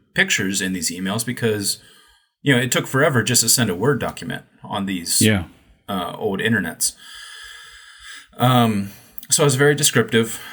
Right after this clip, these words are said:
Speaker 1: and, you know, everybody loved it. Family and friends loved the descriptions. And then, um, towards the end of my trip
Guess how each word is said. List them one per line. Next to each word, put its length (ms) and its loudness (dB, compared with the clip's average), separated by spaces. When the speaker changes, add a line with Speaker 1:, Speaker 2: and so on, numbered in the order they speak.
Speaker 1:
and, 560 2
you 160 0
know, 100 2
everybody 340 2
loved 220 2
it. 200 -8
Family 260 0
and 120 2
friends 400 -4
loved 220 -4
the 260 -2
descriptions. 720 -2
And 160 4
then, 400 6
um, 260 0
towards 280 0
the 120 -2
end 160 -2
of 80 -2
my 160 0
trip 480 -4